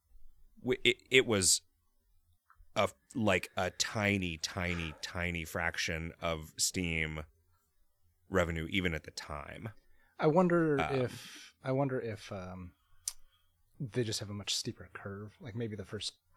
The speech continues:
Speaker 2: two or three games on that list make a tremendous amount of money compared to everything else.
Speaker 1: Yeah, I mean, I think the first, the top two or three games are always The Witchers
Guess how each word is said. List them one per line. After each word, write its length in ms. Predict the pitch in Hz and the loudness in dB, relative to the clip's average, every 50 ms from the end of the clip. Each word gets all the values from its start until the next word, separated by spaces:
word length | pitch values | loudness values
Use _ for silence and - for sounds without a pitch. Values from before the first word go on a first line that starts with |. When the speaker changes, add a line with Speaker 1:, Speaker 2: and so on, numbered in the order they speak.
| _ _ | _ _
Speaker 2:
two 160 | - - 110 | -8 -8 -8
or 40 | 95 | -8
three 200 | 90 - - 101 | -10 -10 -12 -12
games 440 | 98 104 95 95 95 101 98 - - - | -10 -10 -12 -12 -12 -12 -12 -12 -12 -12
on 160 | 135 113 107 | -10 -10 -10
that 160 | 101 98 90 - | -10 -12 -12 -12
list 300 | 117 107 - - - - | -12 -10 -8 -8 -8 -8
make 280 | - 127 107 104 - - - - | -8 -10 -10 -10 -14 -18 -20 -20
a 60 | - 120 | -16 -14
tremendous 560 | - - 117 98 98 107 104 101 98 - - | -12 -10 -10 -8 -8 -6 -8 -8 -8 -10 -10
amount 140 | 113 104 107 | -10 -12 -14
of 80 | 107 | -14
money 200 | 113 113 120 123 123 | -12 -12 -12 -12 -12
compared 340 | - - 127 113 117 117 110 | -12 -12 -10 -8 -8 -10 -10
to 300 | - - 127 113 110 117 - _ 285 214 | -10 -12 -12 -12 -12 -14 -18 _ -14 -12
everything 280 | 151 120 117 123 120 | -12 -10 -12 -12 -14
else. 340 | 117 - - - - - - - _ - - _ | -16 -18 -18 -16 -14 -14 -16 -16 _ -20 -12 _
Speaker 1:
Yeah, 500 | - 117 110 101 90 76 73 73 76 76 - | -2 0 4 4 4 6 4 4 2 2 4
I 60 | - | 8
mean, 100 | 127 131 | 10 12
I 80 | 131 131 | 12 12
think 160 | 127 127 110 | 10 10 6
the 60 | - 98 | 4 2
first, 340 | - 117 104 92 - - 95 | 4 4 4 4 2 0 0
the 80 | 101 | 0
top 380 | - - 104 95 82 - - - | 2 4 4 4 4 2 -2 -4
two 180 | - - 101 | -2 0 0
or 80 | 85 82 | 0 0
three 180 | - 95 87 80 | -2 -2 -2 0
games 280 | 85 82 82 80 78 | 0 0 0 0 -2
are 100 | 82 80 | -2 -2
always 340 | 80 82 78 78 82 78 73 | -2 -4 -4 -4 -4 -6 -6
The 100 | 76 76 | -4 -4
Witchers 560 | 80 82 - - - - 90 - - - - | -4 -6 -6 -8 -10 -10 -6 -4 -4 -4 -4